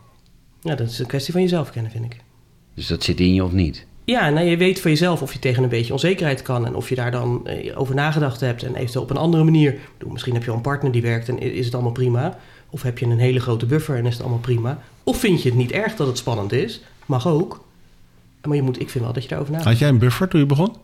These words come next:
Speaker 1: Ja.
Speaker 3: Dus, eh,
Speaker 1: Ja,
Speaker 3: genoeg.
Speaker 1: ik ben enig inkomen, eh, dus, eh, dat is echt wel, ik vind dat van belang, ja.
Speaker 3: Je had een spaarpotje om
Speaker 1: Ja.
Speaker 3: de hypotheek te betalen voor een paar
Speaker 1: Ja.
Speaker 3: maanden.
Speaker 1: Ja. En die heb ik altijd aangehouden.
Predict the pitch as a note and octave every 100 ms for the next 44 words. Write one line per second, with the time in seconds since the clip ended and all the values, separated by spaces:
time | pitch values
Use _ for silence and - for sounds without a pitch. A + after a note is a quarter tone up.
0 | - E3 A#2 - - - - - - -
1 | - - - - _ - E3 - - _
2 | - _ - G#2 F#2 F#2 G#2+ B2+ A2 A#2+
3 | C#3 B2+ C3 C3 C3 E3 C3+ A#2+ A#2+ A#2+
4 | A#2 A#2+ C#3 C#3 D3+ B2 A#2+ - C3+ B2+
5 | C3+ C#3 - - - C#3 C3+ D#3+ - A#2
6 | A#2 B2+ C3+ C#3 A#2+ - C#3+ G2 G#2 G2+
7 | - G#2+ - G2+ G#2 F#2+ F#2 G2 A2+ G2+
8 | F#2+ G2 G2 G#2+ F#2+ F2 E2 D2 F2 F#2
9 | - - D2 D#2 - - - _ A#3 A3+
10 | A3 - - _ _ _ - - - -
11 | - - - - - - - - D3 B2+
12 | A#2+ A#2 C3 D3 D3+ C3+ B2+